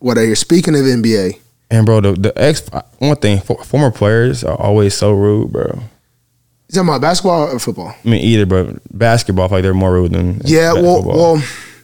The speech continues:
Speaker 1: I think they be trying to ma-, they be trying to troll people too. Like Shaq, talking about Shaq
Speaker 2: Shaq,
Speaker 1: and them.
Speaker 2: Shaq be on.
Speaker 1: Shaq, Shaq be
Speaker 2: Shaq
Speaker 1: on
Speaker 2: and
Speaker 1: people's
Speaker 2: Charles Barkley, bro.
Speaker 1: Yeah, they be going
Speaker 2: They get
Speaker 1: crazy.
Speaker 2: disrespectful, bro.
Speaker 1: Yeah, that, that, that could probably get cleaned up a little bit.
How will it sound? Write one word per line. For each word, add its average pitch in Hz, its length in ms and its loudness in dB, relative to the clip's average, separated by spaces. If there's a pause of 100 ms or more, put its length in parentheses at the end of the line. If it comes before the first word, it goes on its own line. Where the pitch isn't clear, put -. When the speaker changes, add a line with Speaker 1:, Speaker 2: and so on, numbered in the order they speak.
(1200)
Speaker 1:
I 202 120 0
think 214 240 2
they 160 100 2
be 139 100 0
trying 120 200 -4
to 107 40 -6
ma-, 104 220 -6
they 123 140 -2
be 139 100 0
trying 107 200 -4
to 98 80 -6
troll 92 200 -4
people 87 240 -8
too. 95 280 -4 (460)
Like 117 160 -4
Shaq, 160 280 2
talking 160 100 0
about 123 100 -2
Shaq - 180 2
Speaker 2:
Shaq, 143 120 4
Speaker 1:
and 175 80 2
them. 180 100 2
Speaker 2:
Shaq 143 440 0
be 110 140 2
on. 104 60 2
Speaker 1:
Shaq, 156 380 0
Shaq - 420 -2
be 175 80 2
Speaker 2:
Shaq 156 80 2
Speaker 1:
on 156 60 2
Speaker 2:
and 156 100 -2
Speaker 1:
people's 127 160 2
Speaker 2:
Charles 127 260 2
Barkley, 143 360 2
bro. 156 320 -2
Speaker 1:
Yeah, 104 100 -2
they 123 100 0
be 156 140 2
going 113 240 0
Speaker 2:
They 143 60 2
get 156 80 4
Speaker 1:
crazy. 127 100 4
Speaker 2:
disrespectful, 113 540 0
bro. 104 240 -2 (800)
Speaker 1:
Yeah, 113 340 0
that, 127 320 0 (500)
that, 180 220 2 (320)
that 190 280 0
could 220 160 2
probably 147 320 2
get 117 200 -2
cleaned 117 280 -2
up 107 180 -4
a 107 40 -4
little 113 540 2
bit. 120 840 -2